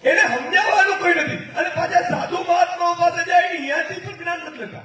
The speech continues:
મને ખબર નહીં કેમ. ખબર નહીં, ફોટા આવતા હોય, મેં તો બહુ આમ કરીને પગે આમ આપતા હોય. અને હમણાં ચૂંટણી નીકળી,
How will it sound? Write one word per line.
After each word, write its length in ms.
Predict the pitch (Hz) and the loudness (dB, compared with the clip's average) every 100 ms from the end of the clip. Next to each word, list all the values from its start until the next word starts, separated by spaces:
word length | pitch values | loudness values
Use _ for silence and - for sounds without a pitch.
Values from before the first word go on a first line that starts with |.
| - | -18
મને 180 | 190 233 | -14 -12
ખબર 240 | 254 262 | -10 -10
નહીં 360 | 180 180 160 - | -8 -10 -12 -10
કેમ. 180 | 202 170 123 - - _ _ _ _ _ _ | -6 -6 -6 -14 -20 _ _ _ _ _ _
ખબર 140 | 247 - | -6 -4
નહીં, 120 | 160 | -2
ફોટા 300 | 185 214 247 | -2 0 0
આવતા 300 | 233 240 240 | 2 2 2
હોય, 240 | 175 135 | 0 -2
મેં 160 | 143 151 | -8 -10
તો 60 | 175 | -6
બહુ 340 | 170 160 - - - _ - | -4 -4 -10 -20 -20 _ -8
આમ 240 | 147 151 | -6 -2
કરીને 260 | 160 156 - | -2 -2 -4
પગે 260 | - - - | -6 -4 -4
આમ 160 | 151 | -4
આપતા 280 | 143 - - | -6 -10 -16
હોય. 160 | - - _ _ _ _ _ _ - | -18 -20 _ _ _ _ _ _ -4
અને 160 | 220 262 | 2 4
હમણાં 200 | 294 311 | 6 4
ચૂંટણી 400 | 302 302 330 339 | 2 -2 -2 0
નીકળી, 640 | 339 349 359 269 - - | 0 0 0 0 -2 -10